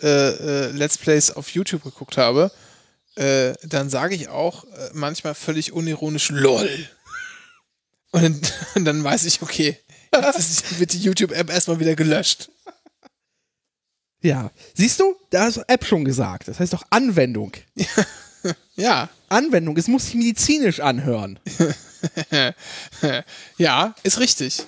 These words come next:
Speaker 1: Ist richtig. Ähm, wo, aber wo waren wir jetzt eigentlich stehen geblieben? Was wollten wir doch besprechen?
Speaker 2: Bei, bei, bei Turnschuhen und
Speaker 1: Ja.
Speaker 2: bei, bei,
Speaker 1: Was
Speaker 2: äh,
Speaker 1: war dein, was ist dein Problem mit denen?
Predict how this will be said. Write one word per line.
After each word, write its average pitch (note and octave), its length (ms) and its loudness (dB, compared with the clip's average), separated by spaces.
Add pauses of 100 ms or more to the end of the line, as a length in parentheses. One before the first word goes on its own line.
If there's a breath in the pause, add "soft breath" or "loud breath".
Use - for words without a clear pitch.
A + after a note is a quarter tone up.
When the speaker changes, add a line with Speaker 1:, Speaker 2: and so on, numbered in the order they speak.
(140)
Speaker 1:
Ist - 140 -2
richtig. - 420 -6 (120)
Ähm, D3+ 340 2 (100)
wo, F3 100 0
aber E3+ 180 2
wo G3+ 140 4
waren B3+ 220 4
wir D#3 80 2
jetzt C3+ 140 0
eigentlich C3 280 -8
stehen F#3 180 -6
geblieben? D3+ 260 -8
Was F3+ 160 -6
wollten E3 200 -2
wir D#3+ 60 -8
doch D#3+ 100 -8
besprechen? E3+ 320 -8
Speaker 2:
Bei, G#3 140 4
bei, G#3 220 2
bei G#3+ 140 0
Turnschuhen C3+ 640 -2
und E3+ 120 -4
Speaker 1:
Ja. - 100 -6
Speaker 2:
bei, F#3 120 2
bei, F3+ 240 2
Speaker 1:
Was F3+ 160 4
Speaker 2:
äh, - 20 0
Speaker 1:
war F3+ 100 4
dein, A3+ 200 2
was A#3 140 2
ist B3 120 -2
dein G3+ 120 4
Problem D#3+ 340 -2
mit A#2+ 140 -12
denen? A#2+ 260 -12